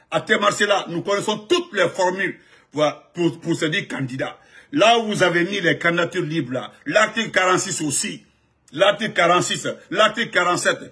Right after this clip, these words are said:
il y a plus de quatre articles qui, qui donnent ce gars la candidat,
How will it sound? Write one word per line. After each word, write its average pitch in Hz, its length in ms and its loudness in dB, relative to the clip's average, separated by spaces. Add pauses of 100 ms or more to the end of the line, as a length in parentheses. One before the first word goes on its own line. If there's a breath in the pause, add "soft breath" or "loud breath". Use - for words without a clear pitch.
(220 soft breath)
il - 40 -6
y 190 40 4
a 190 120 2
plus 254 200 -8
de 226 100 -2
quatre 269 340 0
articles 196 540 -2
qui, 160 160 -10 (360 soft breath)
qui - 180 -4
donnent 214 320 2
ce 160 80 -2
gars 165 220 2
la 147 140 4
candidat, 151 580 -4